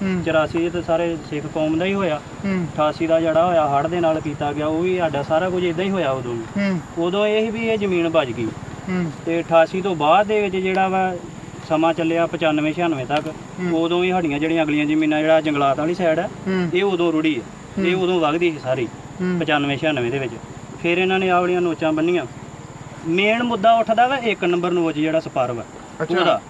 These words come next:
Speaker 1: ਅੱਛਾ।
Speaker 2: ਉਹ ਅਸੀਂ ਤੇਈ ਦੇ ਪਹਿਲਾਂ ਵੀ ਉਹ ਬਹਿ ਰਿਹਾ ਸੀ,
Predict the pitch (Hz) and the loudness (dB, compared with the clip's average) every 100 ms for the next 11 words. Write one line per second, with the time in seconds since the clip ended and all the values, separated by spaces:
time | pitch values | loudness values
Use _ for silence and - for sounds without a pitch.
0 | - - - 165 180 165 - 175 214 233 | -18 -16 -8 -4 0 -2 0 2 2 2
1 | 233 240 190 190 220 220 220 214 - - | 0 0 0 2 2 2 0 -4 -12 -16
2 | - - 196 196 202 208 214 214 214 196 | -18 -4 2 4 4 2 2 2 0 -2
3 | 202 214 247 247 247 240 190 208 220 214 | 0 2 2 0 0 0 2 6 6 6
4 | 208 | 4